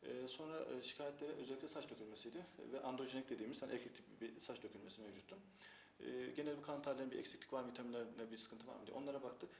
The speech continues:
E, e, sonraki süreçte de, ya dedik, e, P R P açısından öneride bulunduk. P R P, e, hastamızın kendi kanından aldığımız, e, e, ürünleri tekrar hastamıza geri,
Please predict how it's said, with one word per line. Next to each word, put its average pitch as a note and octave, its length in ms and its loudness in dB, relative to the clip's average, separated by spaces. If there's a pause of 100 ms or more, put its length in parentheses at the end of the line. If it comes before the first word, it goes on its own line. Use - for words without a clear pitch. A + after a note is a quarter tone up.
(140)
E, A#2+ 60 2
e, A2+ 220 4 (880)
sonraki C#3+ 340 -4
süreçte C3 360 -2
de, D#3+ 80 -2 (360)
ya A#2 120 -2
dedik, C3+ 280 -4
e, A#2+ 160 4 (180)
P C3 120 6
R B2+ 80 0
P C3 80 2
açısından A#2+ 300 -2
öneride A#2+ 320 4
bulunduk. G2 320 -4 (500)
P C#3+ 140 6
R C#3+ 100 2
P, D3+ 100 2
e, D3 100 6 (560)
hastamızın B2+ 400 -2
kendi C3 240 0
kanından B2+ 300 0
aldığımız, G#2+ 440 2
e, - 80 0
e, - 800 0
ürünleri G#2 300 0 (160)
tekrar C#3 300 -2
hastamıza A2+ 380 -2
geri, A#2+ 200 0